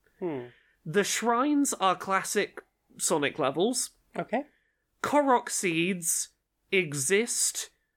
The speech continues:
Speaker 2: but instead of being like, "Ooh, that ring of rocks is missing a rock. I bet if I find a rock and put it there, that something will happen." Instead, there's a big glowing hologram that's like, "Hey, there's something here that's out of place.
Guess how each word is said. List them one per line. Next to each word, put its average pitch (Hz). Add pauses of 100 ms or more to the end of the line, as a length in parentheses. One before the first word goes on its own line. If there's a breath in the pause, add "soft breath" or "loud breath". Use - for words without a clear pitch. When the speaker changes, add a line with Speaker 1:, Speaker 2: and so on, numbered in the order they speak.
(400)
Speaker 2:
but 208
instead 233
of 240
being 240
like, 196 (100)
"Ooh, 269 (200)
that 226
ring 202
of 208
rocks -
is 175
missing 196
a 214
rock. 226 (500)
I 214
bet 170
if 165
I 175
find 180
a 170
rock 185
and 156
put 247
it 175
there, 147
that 165
something 170
will 156
happen." 165 (440 loud breath)
Instead, 214 (400 soft breath)
there's 214
a 202
big 185
glowing 196
hologram 170
that's 151
like, 160
"Hey, 240
there's 175
something 240
here 240
that's 190
out 226
of 190
place. 220